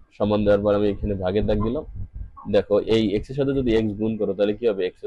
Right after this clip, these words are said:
স্কয়ার, এবং বাকি যেটা আছে সেটা বসাই দাও, x plus y, আর নিচে যেটা আছে সেটা তুমি বসিয়ে দাও, x into x plus y, x minus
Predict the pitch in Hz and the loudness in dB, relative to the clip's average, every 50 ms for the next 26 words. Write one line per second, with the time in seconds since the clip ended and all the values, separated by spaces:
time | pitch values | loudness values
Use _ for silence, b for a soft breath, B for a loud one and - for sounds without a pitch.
0 | - - _ 120 120 - - - _ _ _ _ _ _ _ _ - - _ _ | -14 -4 _ 0 0 0 -2 -8 _ _ _ _ _ _ _ _ -20 -20 _ _
1 | _ - 101 101 101 101 104 123 120 104 104 101 101 - 101 101 104 104 110 110 | _ -2 2 4 6 4 4 4 2 2 2 2 2 0 -2 -2 0 0 -2 -2
2 | 113 123 113 104 95 107 95 92 92 - - 92 87 85 95 95 - - 95 - | -4 -8 -10 -4 -2 -2 -2 -2 -2 -2 -4 -4 -2 -2 -2 -4 -4 -6 -8 -8
3 | _ _ 101 101 101 101 - 98 98 123 185 220 - _ _ _ _ _ _ _ | _ _ -4 -2 -2 -2 0 0 -2 -2 -2 -4 -10 _ _ _ _ _ _ _
4 | _ _ _ _ _ _ _ _ _ _ _ _ _ _ _ _ _ _ _ _ | _ _ _ _ _ _ _ _ _ _ _ _ _ _ _ _ _ _ _ _
5 | _ _ _ _ _ _ _ - 98 101 101 98 98 104 110 120 117 107 110 107 | _ _ _ _ _ _ _ 0 4 4 4 4 2 2 2 2 2 2 2 2
6 | 98 117 113 117 110 107 104 107 104 107 107 107 98 95 92 - - 104 104 98 | 2 0 0 0 -2 -2 0 0 0 0 -2 -2 -2 -2 -4 -2 0 0 0 0
7 | 117 - - _ _ _ _ _ _ _ _ _ _ _ _ _ _ _ _ _ | -2 -4 -6 _ _ _ _ _ _ _ _ _ _ _ _ _ _ _ _ _
8 | _ _ _ - 101 101 - - 104 104 101 113 110 107 104 - - 107 107 107 | _ _ _ 0 0 2 2 0 -2 0 2 2 2 2 0 -2 -4 0 0 0
9 | 110 - 110 113 143 202 240 - - - - - - - - - - - - - | 0 2 0 0 0 0 -4 -8 -14 -16 -16 -16 -16 -18 -20 -20 -20 -20 -20 -20
10 | - - - - - - _ _ _ _ - 95 - - 101 107 117 139 175 220 | -20 -20 -18 -20 -20 -20 _ _ _ _ -6 -6 -4 -4 -2 -2 0 0 -2 -4